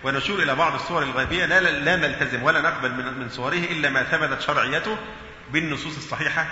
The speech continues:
بعيدًا عن الخرافات والأوهام، وذلك منهج واضح، لأن الإسلام قد وضع الأسس الكفيلة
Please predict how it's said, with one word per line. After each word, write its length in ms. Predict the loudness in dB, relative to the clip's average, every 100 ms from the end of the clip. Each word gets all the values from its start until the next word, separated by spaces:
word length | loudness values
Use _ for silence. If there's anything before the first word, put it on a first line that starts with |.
| 2
بعيدًا 340 | 2 2 2
عن 120 | 2
الخرافات 540 | 0 -2 -2 2 2 2
والأوهام، 500 | 0 2 0 -2 -2
وذلك 340 | 0 -2 -2
منهج 280 | -4 -2 -2 0
واضح، 400 | 0 0 -2 -6 -8 -12 -14 -16 -16 -10
لأن 300 | 2 4 6
الإسلام 520 | 2 0 -2 2 2 2 0 0
قد 140 | 4
وضع 320 | 4 6 4
الأسس 520 | 4 0 -2 -2 -6 -4
الكفيلة 540 | -2 -2 0 2 2